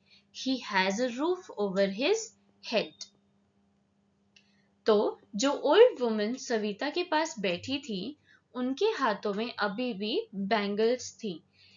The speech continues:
लेकिन उनकी आंखों में कोई भी लाइट नहीं थी, मतलब कि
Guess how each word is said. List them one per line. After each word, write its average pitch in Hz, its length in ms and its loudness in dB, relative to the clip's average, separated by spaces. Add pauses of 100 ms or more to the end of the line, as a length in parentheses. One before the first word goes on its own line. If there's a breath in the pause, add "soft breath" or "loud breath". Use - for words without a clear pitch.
(120 soft breath)
लेकिन 247 500 -2
उनकी 233 400 -6
आंखों - 460 -4
में 320 260 -4
कोई 196 260 0
भी 294 260 2
लाइट 240 480 0
नहीं 202 300 -4
थी, 190 320 -20
मतलब 196 460 -4
कि 339 220 -4